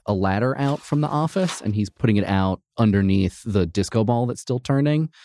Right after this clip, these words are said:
uh, because once it's attached and it winches itself up, there's no way to get it down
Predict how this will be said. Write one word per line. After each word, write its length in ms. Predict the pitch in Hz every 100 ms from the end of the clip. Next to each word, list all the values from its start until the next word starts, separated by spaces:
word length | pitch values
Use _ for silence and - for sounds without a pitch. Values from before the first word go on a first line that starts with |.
| - - -
uh, 60 | 92
because 240 | 101 107
once 240 | 123 131
it's 100 | 127
attached 640 | 104 - 104 104 - - -
and 180 | 101 95
it 140 | 92 -
winches 340 | 95 95 101 90
itself 340 | - 92 -
up, 140 | 107
there's 160 | - 95
no 140 | 101
way 60 | 95
to 60 | 92
get 160 | 101
it 120 | 82
down 480 | - 92 98 107 123